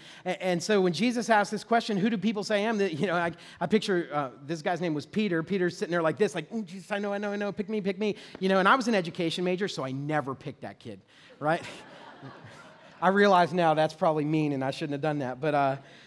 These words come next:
but, you know, I was a music ed major. I was like, "Okay, guys, what's this whole note?" And the kids in the back going, "Oh, percussionist of all people." You know, raising their hand, shaking like that. And I go, "You over here not paying attention. What's the answer?" <laughs> Yeah. That's totally not cool, but, uh,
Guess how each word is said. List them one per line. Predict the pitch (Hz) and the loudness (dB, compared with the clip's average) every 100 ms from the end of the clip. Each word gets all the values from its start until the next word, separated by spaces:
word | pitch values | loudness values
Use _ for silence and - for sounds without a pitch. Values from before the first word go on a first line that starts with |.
| - _ | -20 _
but, | 156 160 | -2 0
you | 151 | -2
know, | 151 143 | 0 2
I | 170 | 2
was | 180 | 2
a | |
music | 190 202 175 185 | 0 0 0 0
ed | 185 | 0
major. | 175 156 | 0 -2
I | 165 | -2
was | 156 | -2
like, | 147 175 | -4 -4
"Okay, | 180 226 | -6 -4
guys, | 170 156 147 | -2 -2 -4
what's | 175 | -8
this | 208 | -10
whole | - 220 226 | -4 0 2
note?" | 185 151 | 2 -2
And | 147 | -2
the | 160 | -4
kids | 202 143 | -4 -4
in | 156 | -6
the | |
back | 151 147 | -8 -6
going, | 160 | -6
"Oh, | 190 196 208 202 208 208 202 | -4 -4 -6 -6 -4 -4 -6
percussionist | - - 269 - 113 143 | -6 -4 -4 -4 -12 -8
of | |
all | 135 | -8
people." | 139 208 - - - | -8 -10 -14 -20 -4
You | 175 | -2
know, | 160 | 0
raising | 185 185 | 0 -2
their | 175 | -2
hand, | 180 | -4
shaking | 175 170 | -4 -4
like | 160 | 0
that. | 165 | 2
And | 165 | 4
I | 165 | 4
go, | 170 156 131 - _ _ _ _ _ _ _ _ _ | 6 4 2 -8 _ _ _ _ _ _ _ _ _
"You | 160 233 220 | 2 6 6
over | 180 | 6
here | 160 175 | 2 2
not | 151 139 | 0 -2
paying | 165 131 | -4 -4
attention. | 160 135 123 | -6 -8 -6
What's | 139 156 | -6 -6
the | 151 | -6
answer?" | 127 - 123 | -8 -10 -2
<laughs> | |
Yeah. | 208 - 196 - - - - - - 156 - - _ _ _ _ | -2 0 -4 -8 -18 -20 -20 -20 -20 -16 -16 -20 _ _ _ _
That's | 139 127 | -8 -8
totally | - 170 139 | -2 -2 0
not | 135 120 - | -4 -6 -8
cool, | 139 120 | -8 -4
but, | 127 120 | -4 -4
uh, | 123 | -4